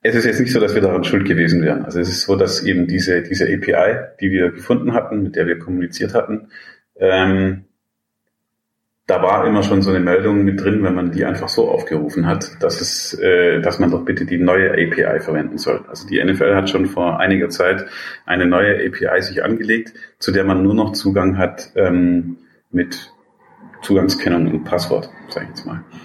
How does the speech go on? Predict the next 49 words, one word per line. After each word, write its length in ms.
Nichtsdestotrotz 600
war 120
die 160
A 20
P 120
I 100
noch 120
ansprechbar 720
und 420
wir 80
konnten 300
nur 140
hoffen, 200
dass 180
es 80
noch 120
eine 100
Zeit 220
lang 120
so 140
bleibt. 300
Wir 80
hatten 120
keine 300
Ahnung, 320
ob 180
die 160
N 80
F 160
L 240
die 100
andere 600
irgendwann 420
runternimmt, 920
downnimmt 600
oder 280
ob 140
die 100
die 100
vielleicht 260
noch 60
nicht 160
aktualisiert 640
oder 200
wie 60
auch 160
immer. 160
Das 160
war, 260